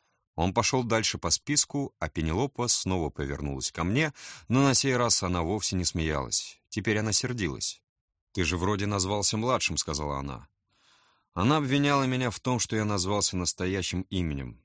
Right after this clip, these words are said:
Ну хорошо, оно не совсем настоящее. Полное имя у меня Арнольд Спирит-младший. Но так меня никто не называет. Все зовут меня младшим. Ну хорошо, все индейцы зовут меня младшим. «Меня зовут Младший», — говорю я ей.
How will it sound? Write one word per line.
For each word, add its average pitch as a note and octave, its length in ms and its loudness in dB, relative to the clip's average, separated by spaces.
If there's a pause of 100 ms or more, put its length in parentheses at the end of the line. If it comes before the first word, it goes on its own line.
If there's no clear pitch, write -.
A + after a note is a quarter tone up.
(120)
Ну F#2+ 300 0
хорошо, C#3+ 460 0
оно E2+ 140 0
не G2+ 120 -2
совсем A#2 360 -2
настоящее. C#2 680 -4 (340)
Полное F3 520 2
имя D#3+ 200 0
у D3 40 0
меня C#3+ 320 0
Арнольд A#2 460 2
Спирит-младший. F#2 1000 -2 (680)
Но G2+ 140 2
так E3 220 0
меня E3+ 160 0
никто D#3 220 -2
не C#3+ 80 0
называет. A2 580 0 (100)
Все - 220 0
зовут D3+ 280 -2
меня D3 160 -2
младшим. D3 500 -2 (440)
Ну F2+ 80 0
хорошо, G2 320 -2
все - 300 0
индейцы G#2 600 0
зовут D2 280 -6
меня C#2 160 -8
младшим. C2+ 460 -10 (1120)
«Меня A#2 220 4
зовут E3+ 220 -2
Младший», — F#3 360 2
говорю F2+ 240 0
я E2+ 120 0
ей. D2 440 -6